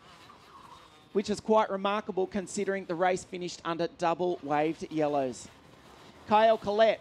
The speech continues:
brilliant drive from grid number ten. He finished in second spot. Kush Maney,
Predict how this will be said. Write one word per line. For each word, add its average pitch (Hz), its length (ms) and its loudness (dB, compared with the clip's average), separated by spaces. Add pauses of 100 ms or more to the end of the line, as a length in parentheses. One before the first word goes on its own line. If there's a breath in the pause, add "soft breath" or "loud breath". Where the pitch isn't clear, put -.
(140)
brilliant 220 340 0
drive 214 400 4
from 214 180 -6
grid 220 200 -2
number 214 200 -2
ten. 220 280 -2
He 214 180 -6
finished 247 460 -6
in 233 140 -4
second 247 460 -4
spot. - 420 2 (240 loud breath)
Kush 392 300 -2
Maney, 320 480 0